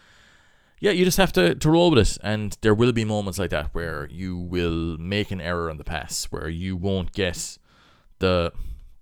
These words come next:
you won't get the, um, the exact run line that you want and things are a little bit scuffed. But if you're gonna play high possession rugby,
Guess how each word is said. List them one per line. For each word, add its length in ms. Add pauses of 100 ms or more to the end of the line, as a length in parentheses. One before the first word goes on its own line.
(500)
you 160
won't 260
get 260
the, 400
um, 640 (100)
the 100
exact 680 (420)
run 320
line 300
that 160
you 80
want 340
and 220 (300)
things 240
are 40
a 40
little 100
bit 140
scuffed. 460
But 240
if 100
you're 100
gonna 160
play 200
high 160
possession 380
rugby, 320